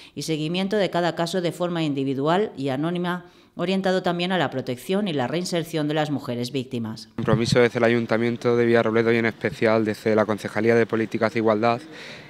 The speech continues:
Speaker 2: Como bien hemos dicho, es hacer visible este Día Internacional contra la Eliminación de Violencias de Género de la Mujer y es a hacer jornadas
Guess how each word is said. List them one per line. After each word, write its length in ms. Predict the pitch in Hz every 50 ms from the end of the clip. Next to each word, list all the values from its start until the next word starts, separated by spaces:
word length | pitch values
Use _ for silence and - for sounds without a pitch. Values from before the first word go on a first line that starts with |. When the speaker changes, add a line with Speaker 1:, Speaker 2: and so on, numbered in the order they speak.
| - - -
Speaker 2:
Como 640 | - - 110 110 110 110 110 107 107 104 104 104 101
bien 160 | 104 110 113
hemos 220 | 117 113 110 104
dicho, 200 | - 120 - -
es 60 | 117 110
hacer 260 | 117 113 - 123 113
visible 400 | 107 101 - - 127 120 120 117
este 220 | 110 - - 117
Día 180 | 107 113 113 117
Internacional 720 | 110 101 - 110 107 113 107 - - 107 113 120 120 120 - - - - - - -
contra 240 | - 113 104 - 110
la 100 | 107 104
Eliminación 580 | 104 107 104 104 107 104 101 98 - - 113 117
de 40 | 117
Violencias 380 | 110 113 117 117 110 - 117 104
de 80 | 107
Género 320 | - - 120 113 110 113 107
de 100 | 110 110
la 80 | 110
Mujer 380 | 107 107 104 - - 120 120 - - - - - - - - - - - -
y 140 | 120 113 113
es 500 | 113 117 117 120 117 117 113 110 - -
a 460 | - 113 113 110 110 110 107 107 107 110 107
hacer 240 | 110 104 - - 147
jornadas 680 | - - 127 120 123 131 135 139 143 156 - - -